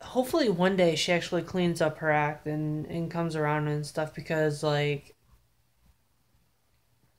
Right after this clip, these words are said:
this is annoying, you know? It's like, "Hey, I understand you're in the neighborhood. Hey, I understand this.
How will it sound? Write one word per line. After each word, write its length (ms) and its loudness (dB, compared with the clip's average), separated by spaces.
this 320 -2
is 480 4
annoying, 720 -2
you 220 -6
know? 340 -2
It's 100 -18
like, 180 -2
"Hey, 260 2
I 120 0
understand 800 0
you're 160 6
in 100 4
the 80 -2
neighborhood. 640 2
Hey, 320 0
I 80 4
understand 640 0
this. 460 0